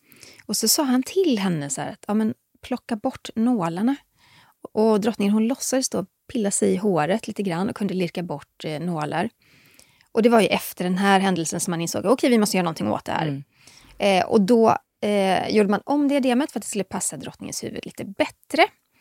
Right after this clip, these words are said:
Speaker 1: Och, eh, sen, sen har man också lagt till då det här tricket. Jag tror det var, var det Peter Hägelstrams,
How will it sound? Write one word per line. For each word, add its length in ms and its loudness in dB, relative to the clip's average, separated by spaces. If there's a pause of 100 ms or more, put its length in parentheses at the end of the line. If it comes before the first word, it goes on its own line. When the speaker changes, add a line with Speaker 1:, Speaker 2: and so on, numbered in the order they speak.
(580)
Speaker 1:
Och, 420 0
eh, 720 6
sen, 300 2
sen 200 4
har 260 6
man 180 0
också 240 -6
lagt 240 -6
till 400 -2
då 160 -2
det 60 -6
här 140 -6
tricket. 540 -14
Jag 100 -8
tror 160 -2
det 120 -2
var, 180 2 (220)
var 80 -2
det 40 -2
Peter 220 -6
Hägelstrams, 760 -2